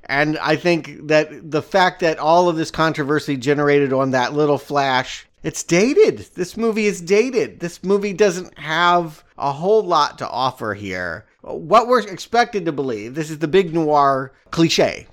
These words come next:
quite frankly. We'll see it in just about any film. Cruising had it. Heat has it. There's not much difference between the killer and the cop. That is what she's trying to get at, is you are the same as me. I can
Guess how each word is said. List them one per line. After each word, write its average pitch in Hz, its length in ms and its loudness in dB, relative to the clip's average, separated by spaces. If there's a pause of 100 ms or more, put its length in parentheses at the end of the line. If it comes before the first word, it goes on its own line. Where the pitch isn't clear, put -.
quite 131 260 -2
frankly. 107 720 -2
We'll 123 140 0
see 151 220 4
it 143 100 4
in 139 140 2
just 127 200 -8
about 135 220 2
any 131 340 0
film. 143 540 0 (260)
Cruising 151 560 4
had 139 340 2
it. 131 320 -2 (140)
Heat 156 320 -2
has 135 400 2
it. 131 240 0 (200)
There's 170 260 -2
not 220 320 2
much 240 300 -2
difference 185 500 0
between 151 480 -2
the 143 80 -4
killer 151 880 2 (300)
and 135 340 2
the 117 80 -2
cop. - 400 -6 (160)
That 170 280 0
is 180 180 -2
what 160 180 -2
she's 170 220 -4
trying 139 320 0
to 127 60 -2
get 110 220 -8
at, 71 360 -10
is 131 260 -12
you 202 260 -2
are 214 120 4
the 190 120 -4
same 175 380 -2
as 170 160 -4
me. 131 560 -4
I 147 220 2
can 180 260 -6